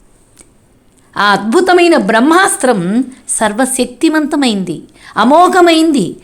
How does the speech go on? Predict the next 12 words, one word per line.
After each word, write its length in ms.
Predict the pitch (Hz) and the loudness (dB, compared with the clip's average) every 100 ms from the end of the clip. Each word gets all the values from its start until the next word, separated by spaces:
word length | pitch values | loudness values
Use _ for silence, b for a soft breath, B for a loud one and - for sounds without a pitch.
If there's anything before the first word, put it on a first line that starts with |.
| b b | b b
కళ్ళు 300 | 277 302 320 | 2 4 4
మిరుమిట్లు 600 | 320 294 302 330 330 320 | 4 4 2 2 2 2
గొలిపే 380 | 294 294 - 285 | 2 2 2 0
దీని 280 | 226 269 262 | 2 2 2
ప్రకాశం 960 | - 240 233 330 349 302 226 208 262 285 B B | 0 -2 0 -2 0 -2 -2 0 0 -2 B B
సూర్యుని 600 | - 294 320 330 330 320 311 | -4 0 2 4 2 2 2
తేజస్సుతో 680 | 285 302 349 349 320 302 | 0 2 2 2 0 0
పోటీ 360 | 294 269 311 403 | 0 0 2 0
పడుతూ 380 | 392 370 359 311 | 0 0 2 2
ఉంది. 360 | 254 196 180 - b b | 2 0 -4 -10 b b
సముచితమైన 920 | - - 220 277 294 294 277 269 262 | -6 -2 0 0 -2 -2 2 2 2
మంత్రాలతోటి 1080 | 254 226 254 262 311 285 277 226 226 220 180 | 2 2 0 2 2 2 2 0 0 -4 -4